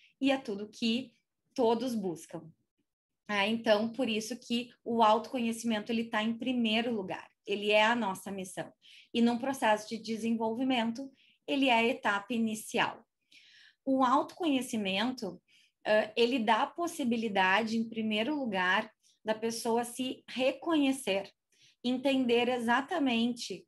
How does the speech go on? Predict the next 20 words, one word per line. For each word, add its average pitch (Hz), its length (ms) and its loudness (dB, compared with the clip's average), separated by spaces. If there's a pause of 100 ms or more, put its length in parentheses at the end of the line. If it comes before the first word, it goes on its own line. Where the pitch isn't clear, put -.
quais 285 480 -2
são 233 480 0
os 233 140 -8
seus 233 400 -4
pontos 277 680 -2
fortes, 233 840 0 (600)
quais 330 320 2
são 254 320 -2
os, 254 140 -8 (220)
as 233 180 0
suas 233 360 -2
limitações, 233 1200 -2 (480)
quais 359 280 0
são 269 260 2
os 262 100 -2
seus 233 500 -4
valores, 220 1080 0 (440)
a 339 100 -2
sua 269 340 0
missão, 226 760 0